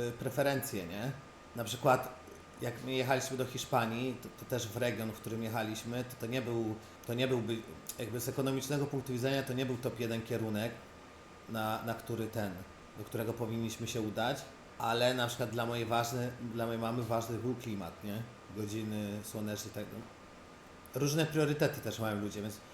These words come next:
podejrzewam, że z Sycylią może być podobnie, bo Sycylia z założenia też chyba nie jest najbogatszym regionem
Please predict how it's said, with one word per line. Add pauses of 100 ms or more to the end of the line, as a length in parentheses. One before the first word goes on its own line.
(240)
podejrzewam,
że
z
Sycylią
może
być
podobnie, (580)
bo
Sycylia
z
założenia
też
chyba
nie
jest
najbogatszym
regionem